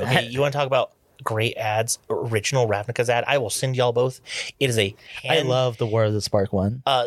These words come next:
Speaker 1: n-, Original Ravnica's, like, a two D animation one, and it's fluid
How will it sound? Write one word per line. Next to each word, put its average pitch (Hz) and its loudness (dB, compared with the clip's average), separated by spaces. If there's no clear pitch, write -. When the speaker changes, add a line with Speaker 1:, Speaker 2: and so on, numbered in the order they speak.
Speaker 1:
n-, 143 -2
Original 135 0
Ravnica's, 135 0
like, 123 0
a 107 2
two - 0
D 120 0
animation 110 0
one, 127 2
and 117 2
it's 98 0
fluid 131 0